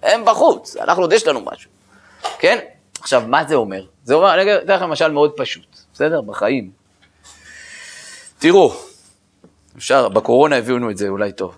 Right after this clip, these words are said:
בסדר? היום הרבה אנשים אמרו, "מעולה, יש לנו זום." כן? תדעו לכם, זה ה-, הבית המקדש, זה ההפוך של האינטרנט. בא בן אדם, אומר, "תשמע, יש לי מלא חברים." "איפה יש לך חברים?"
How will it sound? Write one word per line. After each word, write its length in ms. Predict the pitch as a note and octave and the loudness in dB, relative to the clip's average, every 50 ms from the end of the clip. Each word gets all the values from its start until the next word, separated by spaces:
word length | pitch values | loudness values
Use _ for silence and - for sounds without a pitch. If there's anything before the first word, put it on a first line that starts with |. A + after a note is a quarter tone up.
| _ _ _ | _ _ _
בסדר? 240 | - D3 D3 C#3 | -6 -2 0 0
היום 80 | A2 A#2+ | 2 2
הרבה 180 | B2+ A2+ B2 B2 | 2 2 2 2
אנשים 200 | A2+ G#2+ B2+ A2+ | 0 0 -4 -4
אמרו, 180 | A2+ B2 A#2+ - | -4 -6 -8 -4
"מעולה, 240 | - G3 C4 D#4+ E4+ D#4 A3+ - | 2 4 6 6 6 4 4 -2
יש 120 | - - | -2 0
לנו 160 | A#3 A#3 A3+ G3+ | 2 2 2 4
זום." 300 | F3 G#3 G#3 F#3 E3 - - _ _ _ _ _ - _ _ _ _ - - - - _ _ _ _ - | 4 4 4 2 0 -8 -20 _ _ _ _ _ -20 _ _ _ _ -20 -20 -20 -20 _ _ _ _ -4
כן? 180 | - E3 F#3 F3 - - _ _ _ _ | -2 -2 -2 -2 -6 -18 _ _ _ _
תדעו 180 | - B2+ D#3 | 0 2 2
לכם, 160 | D#3 - B2+ | 2 2 0
זה 220 | A2 A#2 D3+ E3 D#3 | 0 2 4 4 4
ה-, 180 | D3 C3 A#2 - - - | 4 4 2 -2 -6 -8
הבית 260 | A2 A2 A#2+ C#3+ - | -6 -2 0 0 0
המקדש, 440 | E3+ D3 B2 A#2+ D3+ G3 G3+ A3 - | -2 -6 -4 -2 0 0 0 0 -4
זה 200 | G#2+ A#2+ B2 A#2 | -4 -2 0 0
ההפוך 360 | A#2 A#2 - - G3 - - | 0 -2 -2 -4 -8 -8 -4
של 120 | - C#3 | -2 -2
האינטרנט. 680 | C#3 C#3 D3 C3+ - C3+ G#2 - - - _ _ - - - - - _ _ - - - _ _ - - _ _ _ _ _ - - - - - - - - - - - - - _ - | 0 -2 -4 -6 -10 -14 -14 -14 -16 -20 _ _ -20 -20 -20 -20 -20 _ _ -20 -20 -20 _ _ -20 -20 _ _ _ _ _ -20 -18 -14 -14 -14 -14 -14 -14 -16 -16 -18 -20 -16 _ 4
בא 160 | - C#4+ D4+ | 6 6 8
בן 140 | D4+ D4 C#4 | 8 6 6
אדם, 180 | C4+ C4 C#4+ C#4+ | 8 8 8 8
אומר, 180 | C#4+ D4 D4 | 8 8 8
"תשמע, 140 | C#4 C#4 D#4+ E4+ | 6 6 6 6
יש 60 | D#4 | 6
לי 80 | - E4+ | 6 6
מלא 240 | E4+ E4+ F4 F4 D#4 | 6 6 8 8 6
חברים." 520 | - D#4 E4 E4 F4+ F4+ F#4 F#4+ F4 A#3+ - - - - _ _ _ _ _ _ _ - | 6 6 6 6 6 8 8 6 6 4 0 -6 -16 -20 _ _ _ _ _ _ _ 0
"איפה 280 | C3 F#3+ D#3 G3 F#3+ | 0 2 4 6 4
יש 100 | F3+ - | 4 6
לך 140 | - F3 D3 | 4 2 4
חברים?" 460 | D3+ D3+ C3 C#3+ C#3 C#3+ D#3+ A3 G#3+ | 4 2 4 4 4 4 4 2 0